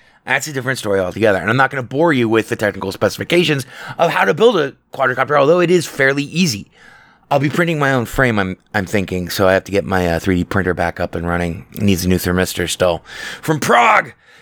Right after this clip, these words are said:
Anyway, anyone who's flown a real quadricopter in real life for any duration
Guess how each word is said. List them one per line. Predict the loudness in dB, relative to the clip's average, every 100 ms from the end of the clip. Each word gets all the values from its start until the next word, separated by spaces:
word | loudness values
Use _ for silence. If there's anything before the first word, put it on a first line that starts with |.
| _
Anyway, | 0 2 2 -2 _ _ _ _ _ _ _ _ -20 _ _ _ -2
anyone | 2 4 4
who's | 4 0
flown | -4 2 4 4 2
a | 0 -2
real | 0 2 2
quadricopter | 2 0 0 -2 -4 -4 -10 -10 -8
in | 0
real | 2
life | 2 0
for | -4
any | -4 -2
duration | -4 -2 0 0 -4 -10 -14